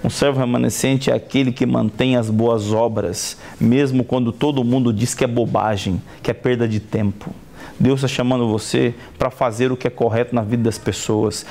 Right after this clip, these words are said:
Deus tá chamando você pra ser honesto. Deus tá chamando você pra ser alguém que brilha através da luz de Cristo na vida de outras pessoas, ao invés de cruzar os braços e ficar perguntando pra Deus por que ele e não eu.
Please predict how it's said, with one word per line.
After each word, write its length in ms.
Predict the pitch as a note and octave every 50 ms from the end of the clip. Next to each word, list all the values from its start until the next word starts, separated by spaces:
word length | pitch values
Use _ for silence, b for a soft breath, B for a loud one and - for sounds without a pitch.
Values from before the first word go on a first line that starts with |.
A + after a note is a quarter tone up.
| B B B
Deus 160 | C3 B2+ A#2
tá 60 | -
chamando 280 | - C3+ B2 B2+ B2+ B2
você 220 | A#2+ A#2+ - -
pra 160 | A#2+ - B2+
ser 160 | - - - C3+
honesto. 680 | B2 A2+ G#2 G2+ G#2+ A2+ A#2 - - - - - - B B B B B
Deus 220 | B2 B2 C3 C3
tá 100 | C3+ C3
chamando 420 | A#2+ - - B2 A#2+ C3 C3 B2 A2+
você 420 | A#2+ A2 - - - B2+ C3 C3+ C3+ B B B
pra 140 | - B2+ A#2+
ser 240 | - - C#3+ C3+
alguém 320 | C3 B2 A#2 G#2+ A#2+ C3+ C#3
que 160 | C3+ C3+ C3+
brilha 680 | A2+ G2+ G2 A2 B2 C3 C#3 D3 D3 C#3 B2 A#2+ A#2 - B B
através 520 | B B2 - - C3 B2+ A#2+ A#2+ C3+ C3+ B2+
da 100 | B2+ B2+
luz 380 | B2 B2 B2 D3+ G#3 B3+ B3
de 120 | G3 F3+ F3
Cristo 440 | - - - - D3+ F3+ F3+ - -
na 100 | - D#3+
vida 260 | A#2+ C3 D#3+ D#3 D3+
de 140 | C3 A#2+ B2+
outras 320 | C#3 D#3 D3+ D3+ C#3 -
pessoas, 640 | - - A2+ - - - A#2 A2+ A2 G2+ - - - B B B
ao 200 | B B2+ B2 B2+
invés 340 | B2 A#2 G#2+ A#2+ B2+ C3+ B2+
de 60 | A#2+
cruzar 420 | A2+ - - A#2+ G#2+ G2+ B2 B2+ B2+
os 140 | A#2+ G#2+ A2
braços 580 | A2 A2 A2+ A#2+ A#2+ - - - A2+ - - B B B
e 60 | B -
ficar 340 | - - A2+ - B2+ B2 -
perguntando 640 | - - A#2+ A2+ A2+ A2+ A2 A2 B2 B2 B2 A2+
pra 160 | - - A2+
Deus 420 | A2 G#2 A2+ A#2 A#2+ B2 B2 - - B B B B
por 160 | - B2+ A#2+
que 160 | G#2+ - - B2+
ele 500 | B2 A#2 A#2+ B2+ C3+ C#3 C#3+ D3+ D3+ C#3+ -
e 80 | C#3
não 260 | C3+ B2 A#2 A2+ G#2+ G2+
eu. 220 | F#2 E2 D2 -